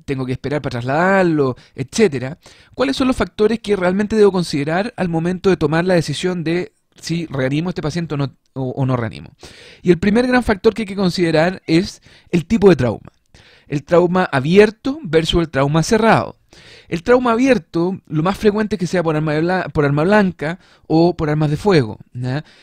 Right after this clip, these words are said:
En algunas subpoblaciones específicas, como por ejemplo los pacientes que están en la cárcel, em, las lanzas y estos objetos hechizos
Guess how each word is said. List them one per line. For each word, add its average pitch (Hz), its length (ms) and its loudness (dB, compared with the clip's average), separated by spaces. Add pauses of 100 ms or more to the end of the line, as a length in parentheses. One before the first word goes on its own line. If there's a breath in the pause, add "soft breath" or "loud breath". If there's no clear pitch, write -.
(140 soft breath)
En 156 180 0
algunas 156 340 0
subpoblaciones 180 720 -2
específicas, 143 800 -4
como 127 180 -8
por 123 100 -8
ejemplo 156 640 2
los 127 160 -6
pacientes 139 280 -8
que - 20 -8
están 123 160 -8
en 120 80 -8
la 117 80 -8
cárcel, 165 540 -2 (380 soft breath)
em, 117 340 -8 (180)
las 131 260 -8
lanzas 160 760 0
y 143 80 -2
estos 147 300 -2
objetos 147 400 -4
hechizos 151 540 -6